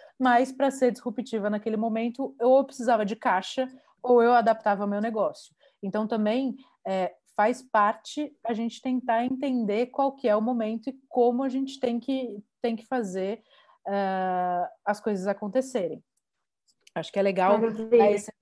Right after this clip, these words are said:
Speaker 1: exemplo prático. Eu precisei mudar de bairro. Porra, isso me custou uma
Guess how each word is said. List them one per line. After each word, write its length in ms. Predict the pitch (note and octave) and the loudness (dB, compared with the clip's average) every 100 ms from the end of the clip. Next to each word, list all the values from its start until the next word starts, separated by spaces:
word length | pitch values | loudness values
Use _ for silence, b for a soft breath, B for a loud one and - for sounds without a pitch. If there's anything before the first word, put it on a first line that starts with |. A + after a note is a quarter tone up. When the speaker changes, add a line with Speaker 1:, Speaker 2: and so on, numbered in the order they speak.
| _ | _
Speaker 1:
exemplo 360 | _ - F#3+ - | _ -16 -14 -2
prático. 520 | G3 G#3+ B3 G#3+ G3+ | 2 2 -2 -8 -8
Eu 60 | |
precisei 320 | F#3+ - A3 A3+ | -8 -4 2 2
mudar 240 | A#3 B3+ | 4 2
de 100 | A#3+ | 2
bairro. 520 | C4 D4+ B3 F3 E3+ - | 2 6 4 2 -8 0
Porra, 180 | B3 | 0
isso 160 | A#3+ G#3 - | 0 -4 -8
me 120 | C4+ | -6
custou 340 | C4+ C#4+ - E4 | -6 -12 -8 -8
uma 120 | F#4+ | -8